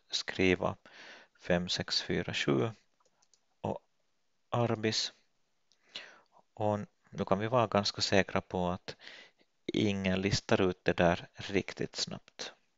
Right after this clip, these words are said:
Åtminstone inte under tiden som man har ett möte. Och kör. Vi ser adressen här, meet punkt jit punkt c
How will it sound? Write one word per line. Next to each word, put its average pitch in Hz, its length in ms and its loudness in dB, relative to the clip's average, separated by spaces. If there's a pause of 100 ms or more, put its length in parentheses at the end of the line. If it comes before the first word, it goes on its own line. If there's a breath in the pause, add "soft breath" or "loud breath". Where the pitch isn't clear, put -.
(300)
Åtminstone - 680 -2 (480 loud breath)
inte 95 420 2
under 90 220 0
tiden 90 400 2
som 98 160 -6
man 110 160 -6
har 98 240 0
ett - 140 -8
möte. - 320 -6 (1400 loud breath)
Och - 460 -4 (200)
kör. - 460 4 (2250 loud breath)
Vi 101 120 -2
ser - 400 2
adressen 107 480 4
här, 107 320 2 (220)
meet 101 640 0
punkt - 420 -10
jit 104 460 -2 (160)
punkt 87 260 -6
c 120 320 4